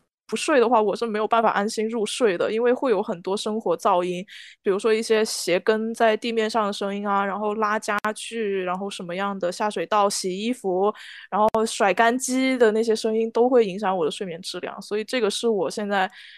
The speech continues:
又一次在找房的原因，就是还是想要去避开这种所谓的生活噪音。然后这一次找到他们两个来跟我聊租房的这个问题，其实也是，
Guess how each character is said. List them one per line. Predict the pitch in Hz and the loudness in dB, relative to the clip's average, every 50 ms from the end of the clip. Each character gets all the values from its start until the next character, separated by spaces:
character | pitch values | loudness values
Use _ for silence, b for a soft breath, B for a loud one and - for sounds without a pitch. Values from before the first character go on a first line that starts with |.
| B B | B B
又 | - 262 339 320 285 254 | 0 4 4 6 6 4
一 | 220 202 214 | 4 2 -2
次 | - - - - 262 226 | -4 -6 -4 -4 -4 0
在 | - 247 233 | 2 2 0
找 | 226 - 196 156 | 2 2 2 0
房 | 185 - 190 175 175 185 | 2 0 -2 -2 -2 -2
的 | 190 | -4
原 | 196 190 180 180 180 | -6 -6 -6 -6 -6
因， | 185 185 196 | -8 -8 -6
就 | - 196 | -6 -8
是 | 202 - 208 | -6 -6 -6
还 | - 208 180 185 | -4 -4 -4 -4
是 | - - 220 | -2 -4 -4
想 | 220 - 208 190 180 | -4 -4 -6 -4 -4
要 | 185 185 | -4 -4
去 | 208 - 220 | -4 -6 -8
避 | - - 240 220 | -8 -6 -6 -6
开 | 196 - 214 220 190 196 | -6 -4 -2 0 0 0
这 | 196 220 | 0 -2
种 | 208 185 196 | -6 -6 -8
所 | - - - - | -8 -8 -8 -6
谓 | 185 190 | -4 -4
的 | 185 196 | -4 -6
生 | - - 190 | -6 -8 -8
活 | 202 196 175 | -6 -6 -6
噪 | - - 196 175 165 | -4 -2 -2 -2 -2
音。 | 165 - - 214 b b b b b b b b b _ | -6 -8 -14 -16 b b b b b b b b b _
然 | - - | -4 -2
后 | 202 226 | -2 -2
这 | 226 - 311 285 | 0 0 0 0
一 | 269 | 0
次 | 262 - - - 277 262 240 226 | -2 -4 -4 0 4 4 4 4
找 | - - 214 175 - | 4 2 2 2 4
到 | - 233 233 226 214 196 - _ _ _ _ | 4 4 6 6 6 4 0 _ _ _ _
他 | _ - 262 | _ -2 0
们 | 240 247 | 2 2
两 | 254 233 180 175 - | 0 0 -2 -2 2
个 | 254 233 | 2 4
来 | 214 190 185 | 4 4 2
跟 | 196 - 240 | 2 0 -2
我 | 240 220 185 | 0 0 0
聊 | 180 - 156 185 | 2 2 0 0
租 | - - 240 247 | 0 -2 -2 0
房 | 247 214 175 | 2 2 0
的 | 175 196 | 0 -2
这 | - 240 | -4 -2
个 | 226 214 | -2 0
问 | 220 226 214 196 | -2 -2 -4 -6
题， | - - - - 175 - | -8 -10 -10 -8 -8 -8
其 | 175 - - 202 | -8 -8 -10 -8
实 | 196 - 208 208 | -6 -4 -4 -4
也 | 196 185 156 - | -2 -4 -4 -4
是， | - - - - 220 202 170 | -6 -8 -2 0 0 0 0